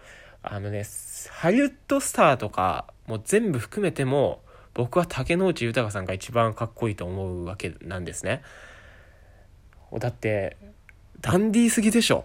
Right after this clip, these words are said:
本当に。ダンディーすぎだし、あの声、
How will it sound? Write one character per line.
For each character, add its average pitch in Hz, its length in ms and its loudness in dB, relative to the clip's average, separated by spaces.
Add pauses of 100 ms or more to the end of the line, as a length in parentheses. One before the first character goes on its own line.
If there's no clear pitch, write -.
(200)
本 120 180 -2
当 123 140 0
に。 117 260 0 (400)
ダ 151 180 -2
ン 226 140 -2
デ 220 80 2
ィ 220 60 4
ー - 20 0
す 202 140 2
ぎ 202 80 2
だ 202 100 8
し、 104 400 0 (460)
あ 143 160 -4
の 190 100 2
声、 - 540 6